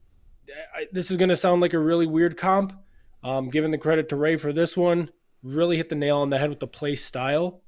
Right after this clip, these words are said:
not necessarily talent or what he thinks it's gonna be, but the play style. He thinks Donovan Edwards plays just like DeAndre Swift. I mean, as a freshman, they, they really weren't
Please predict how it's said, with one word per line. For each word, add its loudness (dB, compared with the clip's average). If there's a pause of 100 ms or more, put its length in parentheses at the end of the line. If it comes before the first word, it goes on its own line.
not -6
necessarily -4
talent -4
or -4
what -2
he -6
thinks -10
it's -18
gonna -8
be, -2
but -6
the -20
play -4
style. -4 (380)
He -4
thinks -4 (120)
Donovan 0
Edwards 0
plays -4
just -8
like -2
DeAndre -2
Swift. -8
I -20
mean, 0
as 2
a 2
freshman, -2
they, 4
they -4
really -2
weren't 0